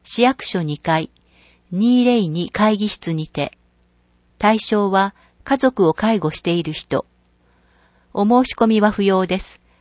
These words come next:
当日、会場へ直接お越しください。この件についてのお問い合わせは、長寿介護課まで。電話、三二八零零九、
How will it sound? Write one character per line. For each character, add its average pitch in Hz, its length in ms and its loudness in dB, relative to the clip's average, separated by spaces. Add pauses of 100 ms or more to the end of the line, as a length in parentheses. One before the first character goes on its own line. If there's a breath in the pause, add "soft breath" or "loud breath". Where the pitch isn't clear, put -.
(180)
当 233 180 4
日、 214 520 -2
会 240 240 4
場 233 180 4
へ 233 40 4
直 220 200 -2
接 - 280 -2
お 220 40 2
越 220 220 -2
し - 40 -10
く - 80 -8
だ 208 120 0
さ 196 200 0
い。 185 140 -6 (1040)
こ 262 120 -2
の 269 120 2
件 294 200 2
に 240 100 0
つ 214 120 -2
い 202 60 0
て 185 120 -2
の 165 100 0
お - 20 -6
問 175 220 0
い 175 60 2
合 170 60 4
わ 175 100 2
せ 170 180 -4
は、 165 240 -2 (160)
長 247 240 2
寿 233 120 -2
介 226 220 2
護 208 100 0
課 202 140 -2
ま 180 140 -4
で。 143 220 -6 (680)
電 196 300 -2
話、 190 220 -2 (340)
三 233 420 0
二 220 280 -2 (240)
八 220 380 -4
零 220 260 -2 (220)
零 185 260 0
九、 - 400 -6